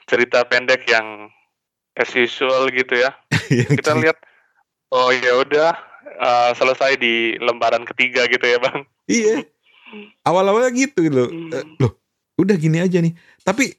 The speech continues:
Speaker 2: coba baca ulang lagi, terus coba, coba, coba pahami, oh ini ternyata kayak potret gitu
Speaker 1: Iya.
Speaker 2: loh, potret kehidupan orang gitu loh.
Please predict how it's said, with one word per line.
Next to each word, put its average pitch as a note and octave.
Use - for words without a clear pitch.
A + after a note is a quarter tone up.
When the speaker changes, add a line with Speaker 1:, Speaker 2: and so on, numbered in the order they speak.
Speaker 2:
coba F3+
baca C#3
ulang B2+
lagi, G#2+
terus -
coba, A#2+
coba, B2
coba A2+
pahami, A2
oh D#3
ini E3
ternyata E3
kayak D3+
potret C#3
gitu A#2+
Speaker 1:
Iya. A2
Speaker 2:
loh, F#2+
potret B2
kehidupan A2+
orang G#2
gitu F2+
loh. F2